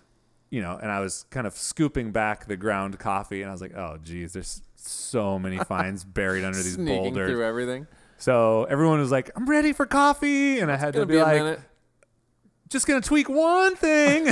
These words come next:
Speaker 1: <laughs> I dumped
Speaker 2: Pour
Speaker 1: out,
Speaker 2: some
Speaker 1: like,
Speaker 2: water
Speaker 1: two
Speaker 2: in
Speaker 1: batches
Speaker 2: there.
Speaker 1: of coffee, <laughs> trying to start over real fast.
Speaker 2: Oh, yeah.
Speaker 1: It was a nightmare.
Speaker 2: I, I mean, I have done that at other people's caf-, or cafes, houses too, where it's like, "Oh, this is different." I've definitely done the move where you make it too fine and it's too strong,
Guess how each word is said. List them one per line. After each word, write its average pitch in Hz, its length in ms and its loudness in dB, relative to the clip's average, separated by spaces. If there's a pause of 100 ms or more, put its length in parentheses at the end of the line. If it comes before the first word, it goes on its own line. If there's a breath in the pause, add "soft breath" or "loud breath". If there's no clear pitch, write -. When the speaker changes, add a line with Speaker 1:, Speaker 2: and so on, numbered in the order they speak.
(180)
Speaker 1:
<laughs> - 180 -4
I 269 100 6
dumped 180 420 2
Speaker 2:
Pour 135 100 4
Speaker 1:
out, 226 120 8
Speaker 2:
some - 60 10
Speaker 1:
like, 233 100 6
Speaker 2:
water 233 220 2
Speaker 1:
two 202 80 4
Speaker 2:
in - 60 0
Speaker 1:
batches 160 380 4
Speaker 2:
there. 214 100 0
Speaker 1:
of - 60 -16
coffee, 160 520 -2
<laughs> 160 500 0
trying - 260 0
to 160 100 2
start 139 340 2
over 127 280 2
real 139 200 2
fast. 135 380 0
Speaker 2:
Oh, 101 60 -4
yeah. - 280 -6 (460 loud breath)
Speaker 1:
It 143 80 0
was 131 160 2
a 101 60 -4
nightmare. 87 420 -4
Speaker 2:
I, 127 200 0
I 127 80 -4
mean, 131 120 -4
I 120 140 2
have 117 180 2
done 107 160 -2
that 98 140 -2
at 92 80 -4
other 90 180 -8
people's 85 300 -12
caf-, 82 200 -10 (360)
or 107 120 -4
cafes, - 440 -14
houses 92 420 -8
too, 85 380 -12
where 95 120 -10
it's 90 140 -12
like, 90 160 -10
"Oh, 98 120 -8
this 92 140 -12
is 92 120 -14
different." 87 320 -10
I've 104 100 -10
definitely 107 300 -4
done 101 160 -6
the 104 80 -6
move 101 220 -6
where 104 100 -6
you 101 140 -8 (180)
make 104 200 -6
it 110 100 -12
too 117 160 -6
fine 95 340 -6
and 98 120 -12
it's - 120 -20
too 107 260 -10
strong, 92 600 -6